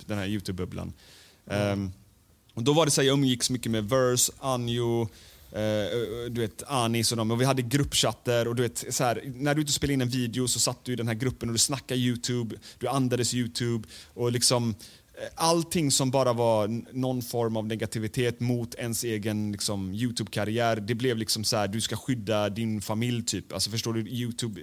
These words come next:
Speaker 1: eh, det är min bebis. Ingen hoppar på min bebis. Så här, förstår du?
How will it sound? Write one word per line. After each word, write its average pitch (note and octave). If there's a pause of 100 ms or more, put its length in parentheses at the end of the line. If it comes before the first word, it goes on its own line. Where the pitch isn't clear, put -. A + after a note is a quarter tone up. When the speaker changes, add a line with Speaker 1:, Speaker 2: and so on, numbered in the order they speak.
Speaker 1:
eh, F2+
det A#2
är A#2+
min A#2+
bebis. G2+
Ingen A#2+
hoppar A2
på A#2
min G#2+
bebis. G2 (360)
Så A2+
här, F#2+
förstår A2+
du? A2+